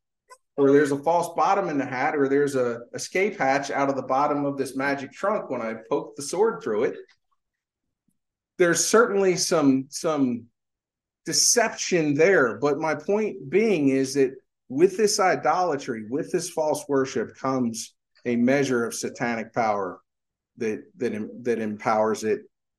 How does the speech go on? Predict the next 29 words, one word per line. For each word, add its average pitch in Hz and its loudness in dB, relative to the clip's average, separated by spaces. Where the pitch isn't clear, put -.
and 110 -4
emboldens 101 -4
it. 67 -8
And 120 2
one 139 6
of 151 2
the 131 0
statements 139 0
that 127 4
we 120 0
read 131 -2
here 113 -2
is 110 -8
that 113 -4
the 135 -2
second 160 0
beast 143 0
makes 131 0
fire 139 0
come 131 -6
down 123 -6
from 117 -8
heaven. 107 -8
What 120 -4
do 208 -4
we 185 -6
make 127 -4
of 107 -10
that? 101 -10